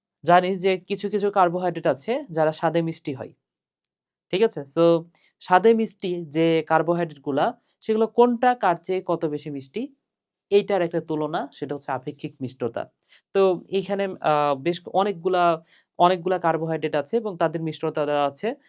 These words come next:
তো আমি যেভাবে মনে রাখি সেটা একটু তোমাদেরকে বলে দিই। আমার সাথে একটু বলো। ল্যাক্টো, মল্টো, গ্লুকো, সুক্রো, ফ্রুক্টো, স্যাকারিন, ম্যালানিন। ল্যাক্টো, মল্টো, গ্লুকো, সুক্রো,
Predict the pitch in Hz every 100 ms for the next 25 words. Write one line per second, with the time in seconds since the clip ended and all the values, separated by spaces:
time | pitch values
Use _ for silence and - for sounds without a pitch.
0 | _ _ - - 196 226 233 214 226 190
1 | 175 160 185 190 170 175 185 175 - -
2 | 160 147 151 151 135 131 135 220 180 196
3 | 180 175 175 170 123 - 117 147 160 160
4 | - 240 269 220 147 165 170 226 285 -
5 | 131 156 165 220 269 339 - 170 170 185
6 | 220 285 _ 170 165 - 117 - _ _
7 | _ _ _ - 151 139 160 233 170 117
8 | 110 113 - _ _ _ _ _ - 139
9 | 139 185 180 175 151 143 147 135 -